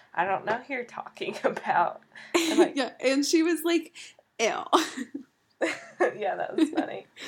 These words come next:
Speaker 2: And then she was there, and she was like, "Am I supposed to know who you're talking about? Because I don't."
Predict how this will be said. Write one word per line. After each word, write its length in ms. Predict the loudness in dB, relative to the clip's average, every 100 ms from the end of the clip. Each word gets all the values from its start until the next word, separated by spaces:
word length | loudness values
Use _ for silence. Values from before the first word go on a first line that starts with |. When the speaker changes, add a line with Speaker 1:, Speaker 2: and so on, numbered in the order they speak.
| -10 -12 _ _ -8 -8 -8 -16 -18 -18 -6 -2
Speaker 2:
And 120 | 0
then 120 | 0
she 160 | 0 -2
was 100 | -2
there, 320 | 2 2 2 -6 -10
and 200 | -8 -8 -12 _
she 120 | -2 0
was 80 |
like, 180 | 0 -6 _ _ _ _ 0
"Am 80 | 2
I 100 | 4
supposed 220 | 2 2
to 60 |
know 80 | 0
who 40 | 2
you're 100 | 2
talking 240 | 2 0
about? 180 | 0 0
Because 180 | -2 -2
I 60 | 0
don't." 400 | -2 -4 -12